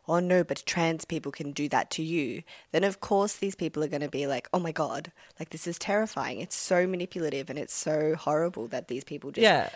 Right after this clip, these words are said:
Speaker 1: prey on, like, you know, that, the people's trauma. It's not,
Speaker 2: Yeah, there's,
Speaker 1: it's
Speaker 2: there's
Speaker 1: not
Speaker 2: no,
Speaker 1: nice.
Speaker 2: like, there's a,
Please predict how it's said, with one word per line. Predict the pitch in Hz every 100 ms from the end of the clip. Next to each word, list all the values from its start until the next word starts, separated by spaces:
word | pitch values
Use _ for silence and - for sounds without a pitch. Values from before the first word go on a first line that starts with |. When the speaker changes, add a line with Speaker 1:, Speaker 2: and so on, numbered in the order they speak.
| - -
Speaker 1:
prey | - 202 214
on, | 202 190
like, | 170 165 -
you | 196 220
know, | 160 139
that, | - 180 - - 214
the | 190 185 175 175 _ _ _ - - _ _ _
people's | 196 202 196 202 - - _ -
trauma. | - 208 202 170 _ -
It's | 185 -
not, | 190 202 -
Speaker 2:
Yeah, | 254 208
there's, | 226 233
Speaker 1:
it's | 226
Speaker 2:
there's | 233 240
Speaker 1:
not | 240
Speaker 2:
no, | 254 269
Speaker 1:
nice. | 240
Speaker 2:
like, | 220 -
there's | 208 -
a, | 196